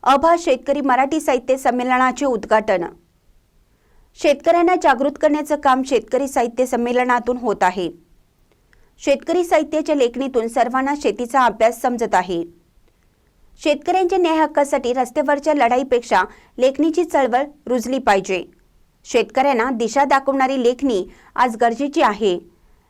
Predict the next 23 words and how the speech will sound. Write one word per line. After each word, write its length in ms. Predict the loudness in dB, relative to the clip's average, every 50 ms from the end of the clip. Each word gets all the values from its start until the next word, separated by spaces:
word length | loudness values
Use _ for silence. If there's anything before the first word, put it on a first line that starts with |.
| _ _
त्यामुळे 240 | 0 2 2 2 2
शेती, 520 | 0 0 -2 -2 -2 -2 -2 -2 -2 -4 -6 -12 -20 _ _
शेतकरी 720 | _ -2 -2 -2 -2 0 0 0 2 2 0 -2 -4 -8 _ -2
यांचं 380 | 0 0 0 0 0 -2 0
भविष्य 420 | 2 0 0 0 -2 -4 0 0 0
उज्ज्वल 420 | 0 2 -2 -4 0 0 0 0
करण्यासाठी 600 | 2 0 0 0 0 0 0 -2 -2 0 -2 -4 -6 -8 -16 _ _ _ _
शेतकरी 540 | -2 -2 -2 -2 -4 -4 -2 0 2 2 2
साहित्य 400 | 2 2 2 0 0 -2 -2 -2
संमेलन 440 | -2 -2 0 0 2 2 2 2 2
होणं 240 | 2 2 0 0 0
महत्त्वाचं 640 | 2 0 0 0 -2 -2 0 0 0 2 2 2
आहे, 300 | 2 2 0 -2 -6 -6 -8 -16 _ _ _ -12 _
असे 180 | -8 -2 -2 -2
प्रतिपादन 720 | 0 0 -2 0 0 -2 0 2 2 2 2 2 0 0 -4 -10 -18 _ _ _ _ _ -4 -2
संमेलनाध्यक्षा, 1040 | 0 2 2 2 2 2 2 2 2 2 0 2 2 0 0 0 0 0 2 2 0 -4 -10 _ _ _ _
माजी 360 | -2 0 0 0 0 0 2
आमदार, 360 | 2 2 2 2 0 0 -2 0 2
ज्येष्ठ 300 | 2 2 2 0 -4 -6
शेतकरी 460 | -4 -2 -2 -2 -2 -2 -2 -2 0
नेत्या 380 | -2 -2 -4 -2 0 0 0 0
सरोजताई 640 | 0 -2 0 0 2 0 -2 -4 -2 0 0 0 2
काशीकर 560 | 2 2 2 2 0 -6 -4 -2 0 -2 -2